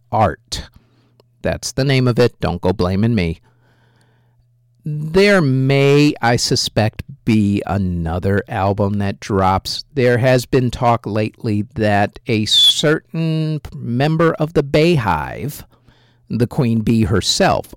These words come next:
might actually drop something, 'cause a lot of people have been wondering what she's been up to. So rumor,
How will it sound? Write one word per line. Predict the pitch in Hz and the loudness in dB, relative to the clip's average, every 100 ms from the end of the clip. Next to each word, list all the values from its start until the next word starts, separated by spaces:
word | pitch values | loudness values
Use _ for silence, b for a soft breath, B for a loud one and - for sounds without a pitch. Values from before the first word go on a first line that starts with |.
| - | -8
might | 101 101 123 120 | -2 0 2 2
actually | 98 101 - 104 98 | 2 0 -4 -4 -4
drop | 85 90 87 - | -4 -2 -2 -4
something, | - 73 71 - 76 | -6 -6 -6 -10 -10
'cause | - 101 | -10 -10
a | |
lot | 65 85 101 | -8 -4 -4
of | - | -4
people | 107 - 107 | -6 -2 -4
have | 107 | 0
been | 87 | 0
wondering | 92 107 113 117 | 0 0 0 -2
what | 120 | -4
she's | - 180 185 | -4 -6 -6
been | 139 90 - | -6 -8 -8
up | - 78 - | -10 -14 -14
to. | - 78 - - _ _ b b b b b b b b _ | -10 -8 -10 -18 _ _ b b b b b b b b _
So | - - 92 85 - - | -8 -2 0 0 -4 -12
rumor, | - 104 156 285 240 117 104 180 | -6 0 4 4 4 4 2 0